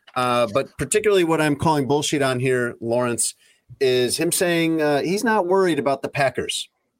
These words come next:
sitting there at three and four. He thinks this team's gonna be all right. And we've heard him plenty of times. He tells us, "Relax," or whatever.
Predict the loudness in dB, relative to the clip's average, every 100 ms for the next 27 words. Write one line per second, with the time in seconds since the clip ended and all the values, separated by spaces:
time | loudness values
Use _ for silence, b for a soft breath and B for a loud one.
0 | _ -8 -4 -2 0 -2 -4 -10 -4 -2
1 | -2 -4 -4 -2 -4 -2 -2 -2 -4 b
2 | b b -6 -4 -2 -4 -2 -2 -2 -2
3 | -4 -2 0 0 0 -2 -2 -4 -2 0
4 | 2 0 -2 -4 b b _ -2 0 0
5 | 0 -2 -2 0 0 0 -2 -2 0 0
6 | -2 -2 -4 -2 -2 0 0 -2 -4